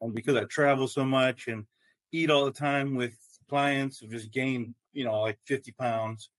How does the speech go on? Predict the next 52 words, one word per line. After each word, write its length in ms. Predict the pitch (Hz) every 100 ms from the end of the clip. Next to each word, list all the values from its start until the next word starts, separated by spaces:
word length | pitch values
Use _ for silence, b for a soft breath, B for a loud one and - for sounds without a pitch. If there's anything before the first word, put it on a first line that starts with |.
| _ _ _ _ _
and 160 | - 120
wanna 200 | 123 127
get 100 | 120
rid 180 | 113 123
of 60 |
that 320 | 113 117 120 -
so 100 | 117
I 60 |
can, 240 | 110 135 120
uh, 300 | 110 104 104
<clears throat> 100 | _
lean 600 | 220 214 175 156 147 151
out, 340 | 135 139 135 - _ _ -
uh, 120 | 117 117
have 180 | 131
more 160 | 127 123
energy, 540 | 123 127 120 123 127 120 _ _ -
be 60 | 139
able 160 | 120
to 100 | 110
do 120 | 127
my 120 | 123 113
hobbies 440 | 123 120 123 117
with 120 | 110
ease. 420 | 123 123 123 123
And, 180 | 113 104 -
yeah, 100 | 151
I 40 |
like 200 | 131 131
to 80 | -
get 200 | 143 139 98 127
back 200 | 135 139 -
in 60 |
shape. 320 | 123 160 139 139
I've 180 | 120
been 200 | 127 147
the 100 | 147 139
number 300 | 135 143 143
one 260 | 147 143
salesperson 600 | 139 147 151 - 135 123
in 80 | 123
every 240 | 127 127 123
company 400 | 139 139 135 120
I've 80 |
worked 300 | 120 139 139
at, 180 | 120 113
and 160 | 113 117
I, 220 | 117 113 110 B B B -
and 120 | 127
I've 140 | 117
got 200 | 123 127
this, 240 | 127 -